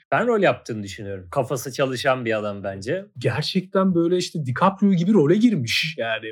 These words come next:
Speaker 2: bunun başka bir açıklaması yok. Yaşıyor o şeyi. İzlediğim kadarıyla.
Speaker 1: Ya mesela son şarkısını dinlediysen son şarkısı Çikitemuzlardan da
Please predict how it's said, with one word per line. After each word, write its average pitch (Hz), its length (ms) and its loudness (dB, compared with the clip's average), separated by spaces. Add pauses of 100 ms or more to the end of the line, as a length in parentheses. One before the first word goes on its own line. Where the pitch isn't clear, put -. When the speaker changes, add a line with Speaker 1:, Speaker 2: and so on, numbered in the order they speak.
(200)
Speaker 2:
bunun 139 180 -2
başka 135 320 2
bir 160 60 4
açıklaması 160 500 0
yok. 165 160 0
Yaşıyor 131 500 2
o 113 100 -12
şeyi. 110 360 -10
İzlediğim 135 360 2
kadarıyla. 131 200 2
Speaker 1:
Ya 110 40 0
mesela 123 200 -2
son 156 340 0
şarkısını 147 920 0
dinlediysen 135 640 -2
son 139 240 -4
şarkısı 127 520 0
Çikitemuzlardan 131 1000 0
da 123 40 0